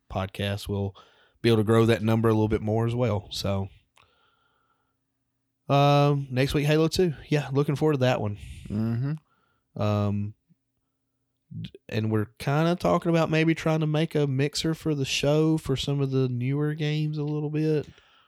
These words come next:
Speaker 2: We're, we're working on it. Uh, we live in an area with very garbage internet.
Speaker 1: <laughs>
Speaker 2: Uh,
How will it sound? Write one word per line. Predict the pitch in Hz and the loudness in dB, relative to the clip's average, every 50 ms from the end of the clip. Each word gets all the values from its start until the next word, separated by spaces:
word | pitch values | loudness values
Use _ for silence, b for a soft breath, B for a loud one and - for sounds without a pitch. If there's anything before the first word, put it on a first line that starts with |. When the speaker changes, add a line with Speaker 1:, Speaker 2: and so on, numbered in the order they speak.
| b b | b b
Speaker 2:
We're, | - 156 165 | -2 0 0
we're | 151 117 147 156 156 | 2 4 4 4 6
working | 151 143 131 127 127 113 | 6 4 4 4 2 2
on | 110 110 110 | 2 2 0
it. | - - - - | -2 -4 -8 -8
Uh, | 87 104 98 92 90 95 98 101 107 - - _ _ _ _ _ _ _ _ 139 123 | -6 -4 -4 -4 -4 -6 -8 -12 -14 -16 -18 _ _ _ _ _ _ _ _ -12 -8
we | 117 113 | -6 -2
live | 113 113 110 104 | 0 0 0 0
in | 101 101 | -2 -2
an | 95 98 | -2 -2
area | 98 98 98 98 95 | -2 -2 -2 -2 -4
with | 90 87 87 - - _ _ _ _ - - - - - - | -4 -6 -8 -10 -14 _ _ _ _ -20 -20 -20 -20 -20 -20
very | - 110 107 101 98 95 92 92 92 | -20 -12 -8 -6 -6 -4 -4 -6 -6
garbage | 90 87 95 95 95 92 92 90 90 - | -6 -6 -6 -6 -6 -6 -6 -6 -6 -6
internet. | 92 92 90 90 95 95 - - 622 | -8 -8 -6 -6 -8 -8 -4 0 2
Speaker 1:
<laughs> | - 679 698 698 719 - - - - - _ - - _ - - - _ B B B B B B B B B B B B B - | 2 2 2 2 -2 -4 -6 -12 -18 -16 _ -14 -14 _ -10 -12 -12 _ B B B B B B B B B B B B B -6
Speaker 2:
Uh, | - - - - | -4 -4 -4 -4